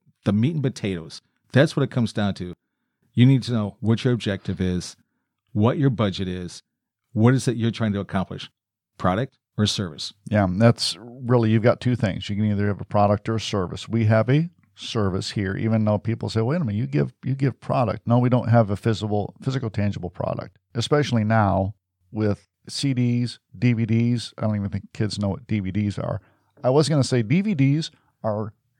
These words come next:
Speaker 2: tiny records. <laughs> What's a, what's a record? Anyways, it's what they call 'em when they, you know, "Hey, we're cutting a new album." Does an artist even cut an album anymore? I, they do. Vinyl's coming back.
Speaker 1: Yeah, why is that? Why,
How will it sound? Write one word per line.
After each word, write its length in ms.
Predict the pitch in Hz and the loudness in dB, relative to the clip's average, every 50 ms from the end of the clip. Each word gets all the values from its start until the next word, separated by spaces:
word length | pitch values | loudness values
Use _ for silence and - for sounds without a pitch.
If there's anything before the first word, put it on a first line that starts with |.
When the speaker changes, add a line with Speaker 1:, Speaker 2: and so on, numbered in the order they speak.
| _ - | _ -10
Speaker 2:
tiny 300 | 180 - - 226 220 208 | -6 -4 -2 -2 -2 -2
records. 580 | 185 175 175 180 - - 101 85 - - - - - _ _ _ _ _ _ - - - | 0 -2 -2 -2 -4 -8 -10 -10 -10 -14 -18 -20 -20 _ _ _ _ _ _ -14 -8 -2
<laughs> 840 | 226 196 - 285 190 - 196 214 208 190 143 - _ _ _ _ | -2 0 0 0 -2 -2 -4 -8 -12 -14 -16 -18 _ _ _ _
What's 220 | - 190 190 - - | -16 -14 -14 -12 -12
a, 120 | 202 202 | -12 -10
what's 180 | 185 160 - - | -10 -10 -10 -8
a 60 | 160 | -6
record? 340 | 160 165 - - - - - _ _ _ _ 120 | -6 -6 -6 -8 -10 -12 -14 _ _ _ _ -12
Anyways, 320 | 120 110 90 - - - _ _ _ _ _ _ _ _ | -10 -10 -10 -12 -16 -20 _ _ _ _ _ _ _ _
it's 160 | - - - | -14 -6 -2
what 120 | 165 170 - | -2 0 2
they 100 | 160 143 | 0 0
call 240 | - - 147 147 143 | 0 0 2 2 2
'em 60 | 135 | 2
when 140 | 131 123 123 | 2 2 2
they, 120 | 123 113 | 0 -2
you 80 | 90 95 | -4 -4
know, 140 | 120 120 110 - _ _ - | -4 -6 -6 -6 _ _ 0
"Hey, 100 | 185 180 | 2 4
we're 100 | 160 160 | 4 4
cutting 300 | 160 - 175 - 156 147 | 2 0 -2 -2 0 0
a 20 | |
new 180 | 135 139 139 139 | 0 2 2 2
album." 440 | 135 131 131 123 101 98 90 - - _ _ _ _ _ _ _ _ | 2 2 2 0 -2 -4 -4 -6 -8 _ _ _ _ _ _ _ _
Does 220 | - 151 151 117 | -2 0 0 0
an 100 | 147 143 | 0 0
artist 340 | 147 143 190 202 190 - - | 0 0 0 -2 -6 -6 -4
even 240 | 165 156 139 107 98 | -4 -2 -2 -4 -6
cut 340 | - - - 95 92 - - | -8 -8 -8 -6 -6 -4 -2
an 120 | 135 139 | -2 -2
album 340 | 147 151 151 151 151 147 143 | 0 -2 -2 -2 -2 -2 0
anymore? 340 | 147 151 151 147 156 - - | 0 0 -2 -2 -2 -2 0
I, 180 | 127 143 147 104 | 0 0 0 -2
they 220 | 131 147 147 156 | 0 2 2 4
do. 160 | 147 139 - - - | 4 2 0 -2 0
Vinyl's 360 | 127 131 131 135 143 131 - | 2 4 4 4 2 0 -2
coming 260 | - 165 175 196 208 | -2 -2 -2 0 0
back. 320 | 175 117 98 90 98 - - _ _ _ _ _ _ _ _ _ _ _ _ _ | 2 0 0 0 -4 -8 -10 _ _ _ _ _ _ _ _ _ _ _ _ _
Speaker 1:
Yeah, 200 | - 131 170 196 | -4 -2 0 0
why 240 | 170 113 127 185 233 | 0 -2 -2 -2 -2
is 200 | 269 294 190 - | -2 -4 -4 -6
that? 200 | 90 73 - - | -8 -10 -6 -4
Why, 220 | 131 170 247 359 | -2 -2 -2 -4